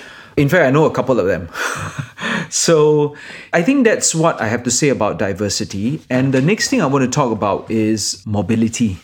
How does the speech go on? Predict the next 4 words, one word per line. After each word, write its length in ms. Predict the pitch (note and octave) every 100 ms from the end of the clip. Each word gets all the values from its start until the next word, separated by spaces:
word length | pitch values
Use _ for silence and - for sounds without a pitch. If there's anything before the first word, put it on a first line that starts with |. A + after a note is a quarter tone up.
| _ C3+
I 160 | D3
think 500 | C#3 - C#4 D4+ - - - -
mobility 1120 | - C3+ C3 C3 C#3+ D3+ D#3 F3 E3+ E3 - -
is 800 | A#2 A2+ A2+ G#2+ - - -